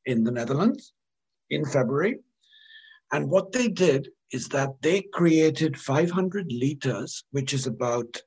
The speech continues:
a hundred and thirty-two gallons of synthetic aviation kerosene fuel, using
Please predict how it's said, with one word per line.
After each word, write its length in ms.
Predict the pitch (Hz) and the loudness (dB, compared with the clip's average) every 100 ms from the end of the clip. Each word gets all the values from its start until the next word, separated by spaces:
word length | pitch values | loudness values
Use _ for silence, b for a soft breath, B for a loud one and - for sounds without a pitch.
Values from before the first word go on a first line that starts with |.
| - | -10
a 60 | 117 | -6
hundred 320 | 135 151 - | -2 -4 -2
and 160 | 202 175 | -4 -4
thirty-two 800 | - 147 151 160 - 175 147 143 | -6 -4 -4 -8 -8 -6 -6 -6
gallons 680 | 127 107 135 117 135 - - _ _ _ _ 135 | -4 -2 0 -2 -6 -14 -20 _ _ _ _ -2
of 340 | 135 123 - _ b b b | 0 -2 -6 _ b b b
synthetic 800 | - - 131 131 147 135 170 170 - - | -6 -2 0 0 -2 0 -2 -4 -16 -6
aviation 720 | 139 127 139 139 131 139 143 135 | -4 0 0 0 -2 -2 -2 -4
kerosene 640 | 143 113 123 - 113 - - _ - | -2 -2 -2 -4 -4 -6 -12 _ -8
fuel, 420 | 143 113 - - _ _ _ _ _ _ _ _ _ _ _ _ _ - | -2 -2 -2 -10 _ _ _ _ _ _ _ _ _ _ _ _ _ -8
using 800 | 135 165 175 175 175 170 156 | 0 2 4 4 6 6 4